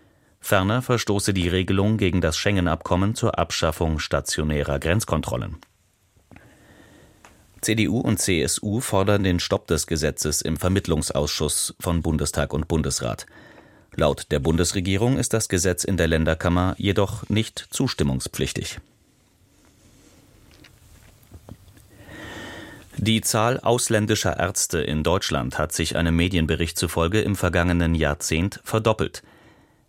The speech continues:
Ende zweitausenddreiundzwanzig sei sie auf das Rekordniveau von fast vierundsechzigtausend gestiegen,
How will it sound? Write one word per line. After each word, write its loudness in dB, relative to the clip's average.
Ende 2
zweitausenddreiundzwanzig 0
sei 2
sie -2
auf -2
das -2
Rekordniveau 0
von 0
fast 0
vierundsechzigtausend -2
gestiegen, -2